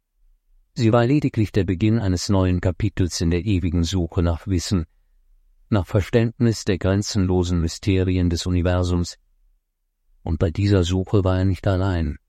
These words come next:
Denn im Schatten, überwacht von unsichtbaren Wesen, verfolgte die Menschheit ihre unerbittliche Suche nach Wahrheit, nach Verbindung,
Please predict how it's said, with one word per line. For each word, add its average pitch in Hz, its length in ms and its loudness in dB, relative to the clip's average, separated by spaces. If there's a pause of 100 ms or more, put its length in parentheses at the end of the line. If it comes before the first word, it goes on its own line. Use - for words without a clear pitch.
(960)
Denn 82 120 -2
im 78 120 -2
Schatten, 107 500 -2 (680)
überwacht 110 540 0
von 98 180 -2
unsichtbaren 92 800 0
Wesen, 92 400 0 (560)
verfolgte 120 680 0
die 95 120 -2
Menschheit 95 640 0
ihre 92 260 0
unerbittliche 104 840 -2
Suche 95 360 -4
nach 87 220 -2
Wahrheit, 90 640 0 (560)
nach 85 140 -4
Verbindung, 90 720 0